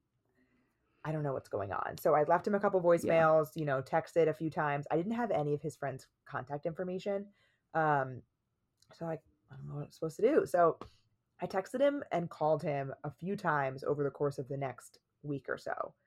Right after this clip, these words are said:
Speaker 1: Mostly like, "Are you okay? Like, I just, I'm concerned."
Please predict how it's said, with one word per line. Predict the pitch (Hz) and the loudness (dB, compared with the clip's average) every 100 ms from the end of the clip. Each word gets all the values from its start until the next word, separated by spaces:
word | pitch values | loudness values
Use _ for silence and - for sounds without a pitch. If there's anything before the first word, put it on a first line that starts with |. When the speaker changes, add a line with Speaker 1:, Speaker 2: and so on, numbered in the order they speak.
| _ _ _ _ _ _ _ - | _ _ _ _ _ _ _ -10
Speaker 1:
Mostly | 156 202 226 214 180 | 4 6 6 4 4
like, | 160 147 - _ | 4 4 0 _
"Are | 170 190 | 6 6
you | 208 196 160 | 4 2 2
okay? | 139 - 127 127 123 127 _ _ _ _ _ _ _ _ _ - | 2 0 -2 -2 -4 -8 _ _ _ _ _ _ _ _ _ -2
Like, | 151 127 - | 0 0 0
I | - 151 | 2 2
just, | 151 170 170 151 | 2 2 2 0
I'm | - 143 | -4 -6
concerned." | 147 127 - - 76 - | -8 -10 -8 -8 -10 -14